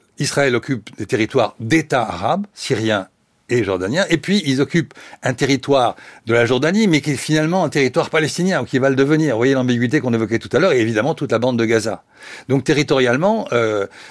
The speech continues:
c'est quelque chose de décisif. Et, euh, il y aura rétrocession après la guerre de soixante-treize d'une partie du Golan et rétrocession intégrale, euh, du Sinaï, euh, qui aboutira à un traité de paix en mille neuf cent soixante-dix-neuf entre l'Égypte et Israël.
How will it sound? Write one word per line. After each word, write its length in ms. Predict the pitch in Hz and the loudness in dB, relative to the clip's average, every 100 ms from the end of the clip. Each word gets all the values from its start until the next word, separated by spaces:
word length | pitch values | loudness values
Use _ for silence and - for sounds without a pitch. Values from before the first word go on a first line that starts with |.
| - | -8
c'est 280 | - 135 | 0 0
quelque 200 | 127 117 | 0 -4
chose 140 | - 165 | 0 0
de 120 | 120 | 0
décisif. 720 | 110 135 - 147 180 - - - - - - | 0 -2 0 0 0 -4 -14 -20 -20 -20 -6
Et, 260 | 127 127 120 _ - 110 | 0 0 -2 _ -10 -6
euh, 160 | 110 | -6
il 80 | 107 | -2
y 80 | 123 | 0
aura 140 | 117 | 0
rétrocession 680 | 113 131 139 - 120 - 131 | 0 -2 -2 -2 -4 -2 -2
après 200 | 107 117 | -2 -2
la 100 | 104 | 0
guerre 120 | 107 | 0
de 40 | 98 | -2
soixante-treize 600 | 110 98 104 - 113 98 | -4 -6 -6 -4 -2 -2
d'une 160 | 104 104 | -4 -4
partie 260 | - - | -6 -4
du 100 | 110 | -2
Golan 360 | 104 110 170 202 - | 0 2 0 0 -2
et 60 | |
rétrocession 680 | 117 117 - 104 110 120 107 - - | -2 -2 -4 -6 -6 -6 -8 -10 -10
intégrale, 680 | 113 120 110 151 196 196 - - - - - | -4 -2 2 2 2 0 -4 -14 -20 -20 -4
euh, 260 | 110 104 98 | -2 0 -2
du 240 | 92 110 | -4 -6
Sinaï, 600 | 117 123 127 170 214 196 - 117 | -2 0 2 4 2 -2 -4 -6
euh, 180 | 110 | -6
qui 140 | 107 131 | -2 -2
aboutira 480 | 110 107 110 135 180 | 0 -2 -2 0 0
à 20 | |
un 40 | |
traité 260 | - 120 101 | -2 -2 -2
de 60 | |
paix 140 | - 160 | 0 0
en 80 | 131 | 0
mille 100 | 104 | -2
neuf 120 | 95 | -4
cent 140 | 117 | -6
soixante-dix-neuf 640 | 107 107 110 95 98 160 | -4 -4 -4 -4 0 0
entre 200 | 135 - | -2 -6
l'Égypte 540 | 101 107 104 185 - - - | -2 -2 0 -2 -4 -20 -8
et 60 | 123 | -6
Israël. 520 | 110 - 104 92 80 | -4 -2 -2 -4 -8